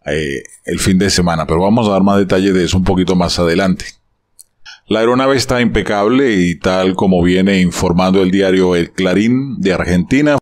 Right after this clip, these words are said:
los funcionarios estadounidenses le hicieron mantenimiento permanente para que no perdiera su capacidad de vuelo, lo cargaban de combustible, lo hacían rodar en la pista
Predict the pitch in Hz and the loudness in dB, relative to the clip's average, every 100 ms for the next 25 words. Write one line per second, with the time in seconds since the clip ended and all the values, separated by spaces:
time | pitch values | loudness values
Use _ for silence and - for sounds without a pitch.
0 | _ - 95 87 107 95 104 98 98 98 | _ -4 -2 0 0 0 0 0 0 2
1 | 113 113 101 98 87 90 90 90 101 104 | 2 2 0 -2 -2 0 0 0 0 0
2 | 131 127 92 101 101 101 95 90 85 90 | 0 0 0 2 2 2 0 -2 0 -2
3 | 85 98 98 85 87 90 98 95 135 - | -2 -4 -2 0 0 2 0 0 -2 -2
4 | 85 80 78 87 85 90 90 92 92 - | -4 -4 -4 -4 -2 -2 0 2 0 -2
5 | - - - - - 85 90 92 104 113 | -6 -4 -2 -2 -2 0 2 2 2 2
6 | 143 _ _ - - - - - 90 90 | -2 _ _ -20 -20 -20 -10 -4 -2 -2
7 | 90 92 92 87 - 80 80 - 113 101 | 0 0 2 0 -2 -6 -6 -2 0 2
8 | 139 - - - - - 90 82 92 92 | 0 -4 -16 -20 -20 -6 -2 0 0 0
9 | 87 87 87 85 78 76 117 113 - 107 | 2 0 0 -2 -2 -4 -2 -2 -2 -4
10 | 127 | -6